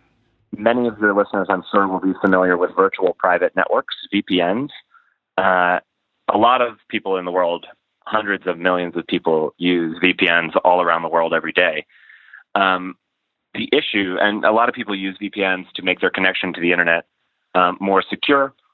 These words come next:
or to circumvent government firewalls or, um, restrictions on their access to information. A lot of businesses use them, um, just to manage, you know, who can be on their network and who can't. The, the technical challenge that we were trying to overcome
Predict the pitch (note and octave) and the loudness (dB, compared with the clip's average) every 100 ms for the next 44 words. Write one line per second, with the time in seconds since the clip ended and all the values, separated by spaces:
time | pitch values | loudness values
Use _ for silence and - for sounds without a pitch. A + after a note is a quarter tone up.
0 | - F#2+ F#2+ F2+ - F#2 F2+ - G#2 G2 | -2 0 2 0 0 -2 -2 -2 -2 0
1 | F2+ E2 F#2 F2+ - - - F2+ F2 E2+ | -4 0 0 0 -4 -10 0 0 2 -2
2 | E2+ - - B2 B2+ A#2+ A#2 A2 G#2 G2+ | -4 -2 0 2 2 2 0 0 -2 -8
3 | - - F#2 E2+ E2 E2 E2+ D#2+ D#2+ F#2 | -18 -14 -6 -4 -2 0 -2 -4 -4 -6
4 | - A#2 - F#2+ F2 F2+ E2+ E2+ F2 F2+ | -2 -2 0 -2 0 0 2 2 2 0
5 | F2+ - E2+ G#2+ B2+ C3 - A#2 A2+ - | -4 -6 -6 -2 -2 -2 0 -2 -2 -12
6 | - - C3+ C3+ - G2+ A#2 A2 A#2 A2+ | -10 0 2 2 -2 -4 -2 -4 -2 -4
7 | G#2 A2 A2 A2 A2 A2 G#2+ _ _ _ | -4 -6 -6 0 0 0 -8 _ _ _
8 | G2 F#2+ F2 F2 F#2 - F#2 F2 E2+ E2+ | -2 -2 -2 -2 -4 0 0 2 2 0
9 | - - _ _ - F2+ D#2+ - G2+ F#2 | -4 -6 _ _ -6 -2 -2 -2 -2 0
10 | E2+ F2 E2+ E2+ E2 E2+ - F2 - D#2 | 0 2 2 0 0 0 2 0 0 -6
11 | E2+ E2 F2+ F2+ - - - - - - | -6 -2 0 0 -2 -12 -20 -18 -18 -20
12 | - - _ - B2+ A#2+ A2+ - A#2 - | -20 -20 _ -2 0 0 -4 0 -2 0
13 | F#3 F3+ D#3 - A#2+ A2 - G2+ G#2 G2+ | -2 -2 -4 0 0 0 -4 -4 -4 -2
14 | A2 G2+ F#2+ F#2+ - A#2 A2+ A2 | -2 0 -2 -2 -2 -2 -2 -10